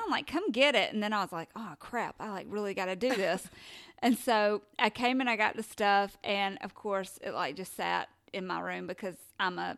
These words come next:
Speaker 1: procrastinator. And then finally the microphone started, like, looking at me and going, "You better do this podcast." And so I was like, "Oh, no."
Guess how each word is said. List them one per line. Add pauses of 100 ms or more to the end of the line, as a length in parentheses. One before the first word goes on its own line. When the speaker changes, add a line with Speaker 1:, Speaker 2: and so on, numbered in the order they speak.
(120)
Speaker 1:
procrastinator. (260)
And
then
finally (200)
the
microphone
started,
like, (260)
looking
at
me
and
going, (160)
"You
better
do
this
podcast." (460)
And
so
I
was
like,
"Oh,
no."